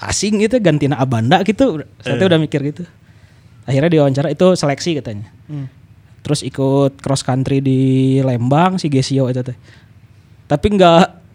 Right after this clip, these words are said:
Speaker 1: nggak bagus lah pokoknya. Nggak,
Speaker 3: <laughs> Hmm.
Speaker 1: ya Pak Jajang biasa kan gitu aja, nerima
Speaker 2: Iya.
Speaker 1: heula we.
Speaker 3: Iya, iya, iya.
Speaker 1: <laughs> Hargaan heula.
Speaker 3: <laughs>
Speaker 1: Akhirnya dicoret dan, eh, kebutuhan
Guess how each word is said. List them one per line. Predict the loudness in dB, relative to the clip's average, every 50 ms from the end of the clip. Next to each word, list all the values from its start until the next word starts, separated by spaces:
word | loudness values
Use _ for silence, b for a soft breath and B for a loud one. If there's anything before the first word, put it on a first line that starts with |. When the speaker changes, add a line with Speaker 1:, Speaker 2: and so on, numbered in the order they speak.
| _ _ -10
Speaker 1:
nggak | -4 -2 0 2
bagus | 2 2 4 4 4 4 4
lah | 4 4
pokoknya. | 4 4 4 4 4 4 4
Nggak, | 4 4 4 2 2
Speaker 3:
<laughs> | 0 -4
Hmm. | -4 -4 -6 -2
Speaker 1:
ya | 0 2 2 2 0
Pak | -2 -6 -16 -6 -2 0 0
Jajang | 2 2 2 0 0 2
biasa | 2 2 2 2
kan | 0 0 0
gitu | 0 0 -2 -2
aja, | -4 -2
nerima | 0 2 2 2 4 4
Speaker 2:
Iya. | 4
Speaker 1:
heula | 4 4 4 4
we. | 4 4
Speaker 3:
Iya, | 4 4 4 2 0 -2 0 2 2
iya, | 2 4 2
iya. | 2 2 2
Speaker 1:
<laughs> | 2
Hargaan | 2 2 2 4 4 4 4 6
heula. | 6 6 6 4 4 2 4 4 2 2 2
Speaker 3:
<laughs> | 0 -2 -2 -2 0 2
Speaker 1:
Akhirnya | 4 4 4 4 4
dicoret | 2 2 2 4 4 4 2 2
dan, | 0 0 0 0 -2 -6 B B B B B
eh, | -8 -6 -4 -2 -2 -2 -2 -2
kebutuhan | -2 -4 0 0 0 0 2 0 0 0 2 0 0